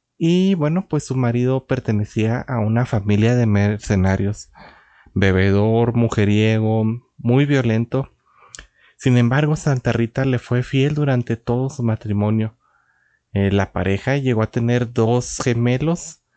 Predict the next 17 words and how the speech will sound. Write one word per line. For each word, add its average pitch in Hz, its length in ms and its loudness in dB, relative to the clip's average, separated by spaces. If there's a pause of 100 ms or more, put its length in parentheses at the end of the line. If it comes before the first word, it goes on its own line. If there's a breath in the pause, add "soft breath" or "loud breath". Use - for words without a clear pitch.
(440 soft breath)
eh, 110 280 2
del 107 280 2
mismo 123 400 2
temperamento 104 760 -2
que 123 100 -6
su 139 140 -4
padre, 139 480 -4 (320)
pero, 214 460 0
pues, - 360 -4 (120)
eh, 123 1000 0 (100)
Santa 123 500 -4
Rita 117 360 -2
encontró 135 440 -2
la 139 140 -2
fortaleza 131 800 -4
en 131 180 -2
Jesús, - 580 -6